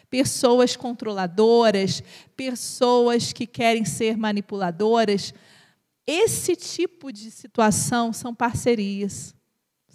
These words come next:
sabe, gente? Nós, às vezes, achamos que, que, que a palavra de Deus diz, "A nossa luta não é contra a pessoa, é contra o que tá por trás, é o que tá, é o, o que há por trás disso tudo."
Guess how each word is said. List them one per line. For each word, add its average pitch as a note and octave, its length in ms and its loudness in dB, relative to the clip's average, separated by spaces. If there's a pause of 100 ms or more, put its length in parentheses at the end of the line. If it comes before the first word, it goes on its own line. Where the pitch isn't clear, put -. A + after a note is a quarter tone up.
sabe, - 280 -2
gente? E3+ 500 -2 (460)
Nós, C4+ 240 6
às B3+ 160 6
vezes, C4 420 4
achamos A#3+ 680 -2
que, A3 500 -12 (480)
que, G#3+ 600 -14 (1000)
que - 100 -18
a A#3+ 60 -12
palavra C4 340 -2
de A3 140 -4
Deus F#3 240 -4
diz, F#3+ 220 -8
"A G#3 80 4
nossa A#3 260 0
luta A#3+ 240 -6
não B3 80 -12
é B3 80 -12
contra A#3+ 280 -14
a - 20 -20
pessoa, G3 720 -8
é F#3+ 140 -2
contra G#3 340 -4
o G3+ 40 -14
que G#3+ 80 -12
tá G#3+ 140 -8
por - 360 -12
trás, F#3 500 -4
é F3+ 40 -4
o F3 40 -8
que F#3+ 160 -14
tá, F#3 400 -8 (1000)
é F#3 160 -4
o, G3+ 280 0 (200)
o - 120 -20
que - 200 -12
há A3 200 -2
por - 240 -2
trás A3 260 -6
disso G3+ 260 -10
tudo." F3+ 360 -14